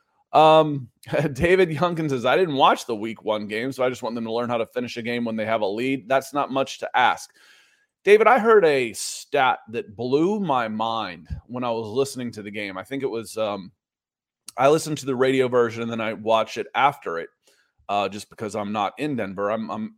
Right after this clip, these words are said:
uh, in Atlanta. And they said the Denver Broncos have lost eight straight games in which they had the lead at halftime.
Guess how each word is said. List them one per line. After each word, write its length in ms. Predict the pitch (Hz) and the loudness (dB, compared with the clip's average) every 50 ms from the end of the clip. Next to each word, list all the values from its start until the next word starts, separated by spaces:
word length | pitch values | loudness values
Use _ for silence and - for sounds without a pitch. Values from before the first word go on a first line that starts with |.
| _ - | _ -12
uh, 220 | - 90 101 95 85 - _ _ - | -8 -6 -6 -6 -8 -10 _ _ -12
in 120 | 107 110 101 | -10 -10 -10
Atlanta. 480 | 92 - - 165 180 165 107 73 - _ _ _ _ _ _ _ _ _ _ _ _ _ _ _ - | -8 -4 0 2 2 2 0 -2 -10 _ _ _ _ _ _ _ _ _ _ _ _ _ _ _ -4
And 640 | 151 160 165 165 165 160 160 156 156 151 131 113 - - - - | -2 -2 0 0 0 0 0 -2 -2 -4 -6 -8 -10 -14 -16 -6
they 280 | 143 143 180 220 320 | 0 2 2 2 2
said 520 | 320 - - - 220 202 196 202 185 - - - | 0 -2 0 4 6 6 6 6 4 0 -6 -6
the 120 | 127 120 | -8 -8
Denver 420 | 98 92 104 117 180 202 208 233 196 | -8 -6 -4 -4 -2 0 0 0 0
Broncos 760 | 131 104 120 127 123 123 120 101 107 110 104 107 107 107 - | 0 0 2 2 2 2 0 -4 -4 -4 -4 -4 -4 -6 -8
have 220 | - 117 113 98 | -10 -10 -10 -8
lost 480 | 101 113 123 123 120 120 113 - - - _ _ _ _ - | -2 0 2 2 2 2 -2 -6 -14 -18 _ _ _ _ -4
eight 420 | 147 180 254 320 320 - - - - - _ _ _ _ _ _ _ _ | -2 -2 -2 -2 -2 -4 -8 -8 -10 -12 _ _ _ _ _ _ _ _
straight 680 | - - - - - - - 151 175 202 214 214 - _ _ - 131 110 | -16 -14 -12 -12 -10 -8 -4 -2 -2 -2 -2 -4 -8 _ _ -18 -14 -10
games 880 | 98 120 127 120 107 95 82 78 76 69 - - - - - - - _ _ _ _ _ _ _ _ | -6 -4 -4 -4 -4 -6 -8 -12 -16 -16 -14 -12 -12 -12 -12 -14 -18 _ _ _ _ _ _ _ _
in 140 | - 98 101 | -14 -12 -8
which 220 | 104 107 101 - - | -8 -8 -8 -6 -4
they 140 | 123 123 | -4 -4
had 340 | 127 107 110 98 92 92 98 | -4 -4 -4 -4 -4 -4 -4
the 100 | 95 104 | -6 -8
lead 260 | 104 87 98 90 90 | -8 -8 -10 -8 -8
at 100 | 98 92 | -8 -8
halftime. 580 | - 95 95 90 - - - - 73 57 - | -8 -6 -6 -6 -8 -10 -14 -14 -14 -14 -16